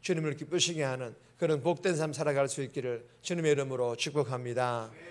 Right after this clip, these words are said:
두 번째 주시는 교훈입니다. "축복을 받고 흘러보내라." 축복을 받은 것으로 만족해하지 말고 그 받은 축복을 또 다른 누군가에게 흘러보낼 것을 우리에게 교훈합니다.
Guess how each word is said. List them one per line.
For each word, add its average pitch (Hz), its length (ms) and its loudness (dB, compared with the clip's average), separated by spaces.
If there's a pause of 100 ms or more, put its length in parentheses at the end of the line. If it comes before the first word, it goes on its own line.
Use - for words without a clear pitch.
(300)
두 170 140 0
번째 233 220 6
주시는 180 340 4
교훈입니다. 139 800 4 (300)
"축복을 170 480 2
받고 143 680 2 (240)
흘러보내라." 131 720 2 (360)
축복을 185 720 4 (280)
받은 233 320 -2
것으로 165 340 2
만족해하지 147 640 -2
말고 123 680 -2 (240)
그 190 160 2
받은 214 360 4
축복을 147 580 -4 (180)
또 226 120 -2
다른 269 280 4
누군가에게 151 840 2 (220)
흘러보낼 165 640 0
것을 143 460 -6
우리에게 151 440 2
교훈합니다. 120 760 -6